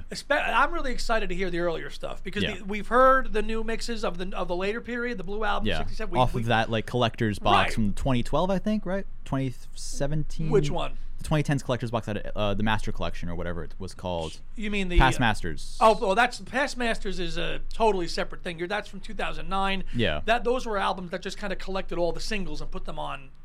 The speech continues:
Speaker 2: Yeah.
Speaker 1: a, a, an album. No, the, the new mixes that are gonna be on the Blue Album, which you have on the screen there, they're all gonna come 'cause the, the Pepper, uh, Abbey Road, White Album, Let It Be, those have all been kind of remixed and re-released as super deluxe
Speaker 2: Yeah.
Speaker 1: editions. So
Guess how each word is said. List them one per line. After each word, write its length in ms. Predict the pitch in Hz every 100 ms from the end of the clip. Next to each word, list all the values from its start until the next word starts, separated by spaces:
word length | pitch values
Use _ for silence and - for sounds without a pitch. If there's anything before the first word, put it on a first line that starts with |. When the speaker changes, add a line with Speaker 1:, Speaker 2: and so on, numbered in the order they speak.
| -
Speaker 2:
Yeah. 220 | 123 185 -
Speaker 1:
a, 40 |
a, 40 | 175
an 160 | 170
album. 400 | 156 151 143 - - - - - -
No, 180 | 185 170
the, 160 | 247
the 160 | 247 208
new 160 | 262
mixes 380 | 311 285 - 208
that 100 | 202
are 80 | 180
gonna 160 | 175 180
be 100 | 180
on 120 | 175
the 60 |
Blue 260 | - 240 147
Album, 280 | 147 139 143
which 140 | 147
you 60 | 156
have 120 | 156
on 140 | 143
the 60 | 139
screen 320 | - 226 202
there, 220 | 151 135 123 - - - - - -
they're 160 | 240 311
all 80 |
gonna 160 | 240 214
come 240 | - 226
'cause 180 | 214 202
the, 80 | 208 202
the 100 | 180 -
Pepper, 480 | 190 214 208 185 - - - - - - - - -
uh, 20 | - 80
Abbey 240 | 202 190 180
Road, 360 | 185 185 180 170
White 240 | 190 180
Album, 420 | 170 170 175 170 - - - - - - -
Let 200 | 196 190
It 120 | -
Be, 220 | 180 175
those 200 | 165 202
have 80 | 202
all 180 | 208 190
been 300 | 175 180 170 -
kind 180 | 202
of 60 | 165
remixed 520 | 170 185 196 175 -
and 120 | - 165
re-released 440 | 180 165 180 170
as 120 | 147
super 280 | - - -
deluxe 280 | 170 170 -
Speaker 2:
Yeah. 120 | 151
Speaker 1:
editions. 220 | 107 73 -
So 240 | 220 170